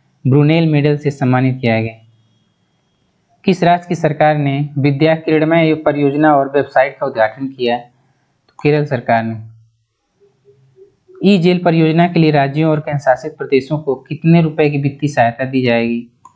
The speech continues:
या दी गई है? निन्यानवे दशमलव उनचास करोड़ रुपए। एसबीआई पेमेंट ने ई रूपी लेन देन प्राप्त करने की क्षमता बढ़ाने के लिए किसके साथ साझेदारी किया है? तो हिता-, हिताची पेमेंट सर्विस के साथ।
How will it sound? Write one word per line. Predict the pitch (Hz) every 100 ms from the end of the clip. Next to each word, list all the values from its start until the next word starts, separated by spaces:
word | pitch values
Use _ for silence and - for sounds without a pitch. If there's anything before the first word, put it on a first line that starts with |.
| _ _ -
या | 127
दी | 139 147
गई | 139 131
है? | 127 131 139
निन्यानवे | 135 135 135 147 151
दशमलव | 139 143
उनचास | 135 131 123 -
करोड़ | 123 117
रुपए। | 110 113 110 - _ _ _ _ _ _ _ _ _ _ _ _ _ _ _ _ _ _ _ - - - 156
एसबीआई | 147 151 160 175
पेमेंट | 185 175 175 185 180
ने | 147 147 180
ई | 185
रूपी | 170 165 180
लेन | 165 160
देन | 156 165
प्राप्त | 160 151 -
करने | 147 147 156
की | 156
क्षमता | 147 135 147
बढ़ाने | 135 113 131
के | 143 143
लिए | 127 120
किसके | 147 - -
साथ | 151 139
साझेदारी | 135 143 120 120 127
किया | 131 131 117
है? | 113 120 - _ _
तो | 123
हिता-, | 107 123 - - _ -
हिताची | 120 131 127 170
पेमेंट | 165 143 143 143
सर्विस | 127 127 123
के | 123
साथ। | - 107